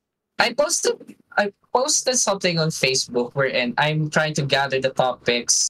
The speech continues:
that I really want, that I want to discuss aside sa, aside on cybersecurity. It's more like the reason I want to create a podcast is li-, is because I really want to make sure that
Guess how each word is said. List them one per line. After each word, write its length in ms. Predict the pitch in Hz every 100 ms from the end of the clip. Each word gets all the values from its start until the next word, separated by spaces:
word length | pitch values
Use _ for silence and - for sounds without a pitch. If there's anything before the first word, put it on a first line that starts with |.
| 127
that 240 | 123 -
I 320 | 123 123 120
really 240 | 120 143 151
want, 320 | 143 139 - -
that 160 | 127 - - _ _
I 60 | 131
want 160 | 160 160
to 80 |
discuss 880 | 180 110 - - 107 110 139 - - - - _
aside 320 | 143 151 139 131
sa, 240 | 135 123 - 135
aside 380 | 139 147 139 127
on 80 |
cybersecurity. 800 | 123 127 117 110 - 123 107 - - _ -
It's 220 | - -
more 160 | 196 196
like 240 | 147 135 - _ _ _ _ _ _ _ -
the 60 | 190
reason 400 | 294 339 226 196
I 140 | 185
want 320 | 175 170 170 -
to 240 | 147 139
create 300 | - 135 143
a 20 |
podcast 460 | - 117 107 - -
is 160 | - 113
li-, 160 | 113 - 117 - _ _
is 120 | - 147
because 320 | 139 120 -
I 80 | 170
really 300 | 202 233 185
want 320 | 151 151 151 - - - - _ -
to 80 | 143 127
make 200 | 143 143
sure 220 | - 123 110
that 240 | 107 -